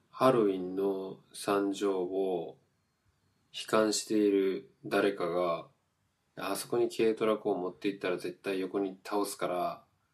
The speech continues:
その横に倒す映像をTwitterで拡散させて、ハロウィンの、えーと、仮装とかは禁止にし、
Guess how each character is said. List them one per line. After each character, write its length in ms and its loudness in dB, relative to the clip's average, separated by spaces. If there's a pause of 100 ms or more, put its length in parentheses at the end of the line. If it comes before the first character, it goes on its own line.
(200)
そ 140 -6
の 60 0
横 200 0
に 140 0
倒 180 0
す 180 -4
映 140 -2
像 160 -6
を 80 -6
Twitter 440 -6
で 100 -2
拡 220 -16
散 240 -8
さ 160 -12
せ 160 -8
て、 460 -2 (520)
ハ 120 0
ロ 120 4
ウ 40 4
ィ 100 -2
ン 100 -4
の、 400 -4
え 340 -20
ー 40 -20
と、 360 -12 (640)
仮 180 -4
装 200 0
と 140 -8
か 440 -8
は 200 -14
禁 200 -2
止 160 -6
に 140 -2
し、 320 -8